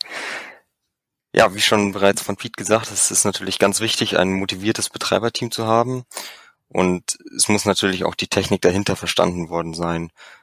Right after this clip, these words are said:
Und dad-, nur dadurch kann man halt natürlich diese kontinuierlichen Verbesserungen, Verbesserungen herstellen.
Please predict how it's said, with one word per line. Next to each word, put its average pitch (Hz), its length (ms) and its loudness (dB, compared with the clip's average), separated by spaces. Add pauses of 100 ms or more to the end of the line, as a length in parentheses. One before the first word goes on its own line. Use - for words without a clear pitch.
(140)
Und - 160 -6
dad-, 87 240 2
nur 101 160 4
dadurch 95 320 6
kann 92 140 2
man 90 100 2
halt 87 140 2
natürlich 87 300 -6
diese 90 320 0
kontinuierlichen 95 920 0
Verbesserungen, 90 960 2 (840)
Verbesserungen 90 800 2
herstellen. 95 640 0